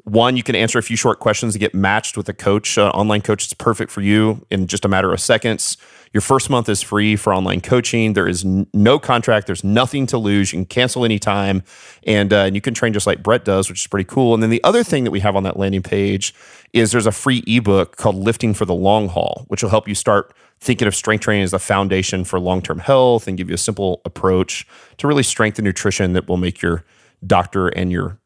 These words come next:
family happy. So barbell logic dot com slash A O M is a great place to start.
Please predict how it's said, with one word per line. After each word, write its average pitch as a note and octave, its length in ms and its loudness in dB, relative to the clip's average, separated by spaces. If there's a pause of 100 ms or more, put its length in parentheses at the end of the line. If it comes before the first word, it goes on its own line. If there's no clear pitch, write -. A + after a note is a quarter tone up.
(180)
family F2+ 520 -2 (140)
happy. E2+ 520 -4
So G2 300 2
barbell C#3 280 4
logic B2+ 240 2
dot G#2+ 180 2
com G#2 160 0
slash G2 360 0
A G2+ 80 -2
O F#2 120 0
M G#2+ 160 2
is F#2 80 -2
a - 20 -8
great - 140 -6
place - 180 -2
to G2 60 -6
start. C3+ 340 0